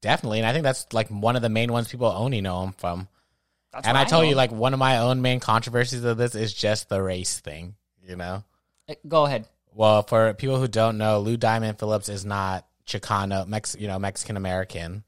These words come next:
Speaker 1: but he has L, right? He's, has h-, little bits of heritage of other ethnicities.
Speaker 2: I thought he was Native American.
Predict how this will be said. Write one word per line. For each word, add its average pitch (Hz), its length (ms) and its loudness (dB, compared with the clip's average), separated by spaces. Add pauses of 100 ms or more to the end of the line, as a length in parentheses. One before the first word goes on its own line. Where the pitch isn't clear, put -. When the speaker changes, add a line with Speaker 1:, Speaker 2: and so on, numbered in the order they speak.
(420)
Speaker 1:
but 101 120 -4
he 107 140 -2
has 107 260 2 (100)
L, 117 300 0
right? 110 260 0
He's, 107 240 -8
has 101 400 -2
h-, - 360 -16 (300)
little 107 240 0
bits 101 300 -6
of 98 100 -4
heritage 107 600 -2
of 92 200 -8 (120)
other 101 520 -2 (840)
ethnicities. 127 920 -2 (520)
Speaker 2:
I 175 60 -12
thought 226 160 0
he 233 60 0
was 208 120 -2
Native 151 320 -4
American. 123 600 -8